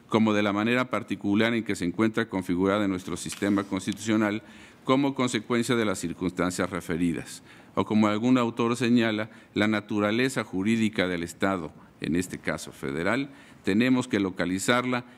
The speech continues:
en el tipo de orden jurídico que lo rige. Pues bien, al margen de lo que algunos autores han señalado, que, eh,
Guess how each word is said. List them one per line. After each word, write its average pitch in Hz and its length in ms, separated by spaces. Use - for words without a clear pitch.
en 101 140
el 95 160
tipo 127 400
de 92 140
orden 110 360
jurídico 101 720
que 98 140
lo 95 140
rige. 87 360
Pues 120 160
bien, 147 300
al 113 140
margen 165 360
de 143 100
lo 117 140
que 113 140
algunos 127 420
autores 117 480
han 113 100
señalado, 110 680
que, 90 240
eh, 85 280